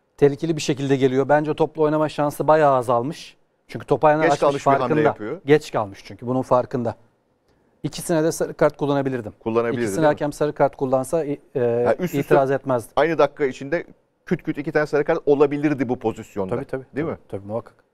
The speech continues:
Speaker 2: Görünen o.
Speaker 1: Ama faul için eli cebine gitmedi. Demek ki ona sarı
Speaker 2: Gitmedi.
Speaker 1: kartlık bulmadı.
Speaker 2: Bir sonraki pozisyonumuz, e, sekizinci pozisyon sevgili reji, otuz üçüncü dakika. Bu da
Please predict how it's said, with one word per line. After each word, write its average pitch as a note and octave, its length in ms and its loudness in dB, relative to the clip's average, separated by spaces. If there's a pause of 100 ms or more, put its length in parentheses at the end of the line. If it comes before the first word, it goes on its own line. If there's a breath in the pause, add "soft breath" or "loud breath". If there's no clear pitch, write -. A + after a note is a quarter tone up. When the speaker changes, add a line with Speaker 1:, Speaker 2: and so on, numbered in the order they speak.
(160)
Speaker 2:
Görünen A#2+ 440 2
o. C3 200 4 (220)
Speaker 1:
Ama F3+ 200 2
faul E3 360 2
için E3+ 220 -6
eli E3+ 160 -2
cebine E3 300 0
gitmedi. B2+ 300 -2
Demek C3+ 240 -2
ki C#3 60 -4
ona C#3 100 0
sarı C#3 180 0
Speaker 2:
Gitmedi. - 100 -2
Speaker 1:
kartlık C3+ 340 -2
bulmadı. A2+ 300 -4 (2000)
Speaker 2:
Bir A3+ 120 4
sonraki G#3 320 4
pozisyonumuz, G3 720 0 (140)
e, C3 220 4
sekizinci F#3 500 -2
pozisyon D#3 280 -2
sevgili D3+ 420 0
reji, D3+ 300 -2 (200)
otuz D3 260 -2
üçüncü E3 380 -4
dakika. C#3 360 -2
Bu A3+ 100 -4
da F3 140 4